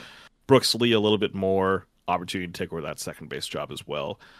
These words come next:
um, once he gets promoted probably this season, mid-season. So, yeah, interesting trade.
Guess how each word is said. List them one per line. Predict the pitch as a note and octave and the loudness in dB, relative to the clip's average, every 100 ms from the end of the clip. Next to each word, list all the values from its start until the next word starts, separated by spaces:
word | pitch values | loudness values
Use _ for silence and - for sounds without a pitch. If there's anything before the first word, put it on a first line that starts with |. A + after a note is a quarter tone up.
| _ _ | _ _
um, | - E2+ D#2+ | -8 -8 -6
once | F2 F2+ - | -6 -6 -6
he | E2 | -8
gets | D2+ | -8
promoted | - F2 E2+ D#2+ D2+ | -8 -6 -4 -4 -6
probably | - E2 | -8 -8
this | C#2+ C#2 | -8 -10
season, | - D#2+ E2 G#2 - | -10 -12 -14 -16 -14
mid-season. | - - - F#2 D2+ | -12 -10 -10 -12 -14
So, | - C2+ - - - - _ _ - | -12 -10 -12 -16 -20 -20 _ _ 2
yeah, | C#3+ B2+ _ | 4 4 _
interesting | D#3 F3 E3+ | 0 0 -2
trade. | D#3 D#3 D#3+ | 2 4 4